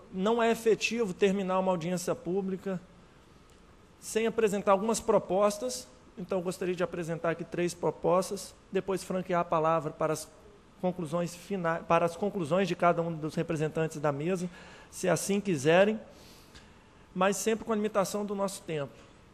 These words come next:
em razão do nosso regimento. Proposta um,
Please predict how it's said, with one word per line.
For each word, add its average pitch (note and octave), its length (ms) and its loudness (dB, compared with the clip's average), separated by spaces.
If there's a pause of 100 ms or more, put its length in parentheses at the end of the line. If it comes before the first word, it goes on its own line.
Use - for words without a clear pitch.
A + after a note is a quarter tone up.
(160)
em E3 80 -6
razão D#3 480 0
do D#3 240 -2 (1000)
nosso D3+ 520 -4 (420)
regimento. E3 580 2 (1500)
Proposta B3 500 8
um, E3+ 220 4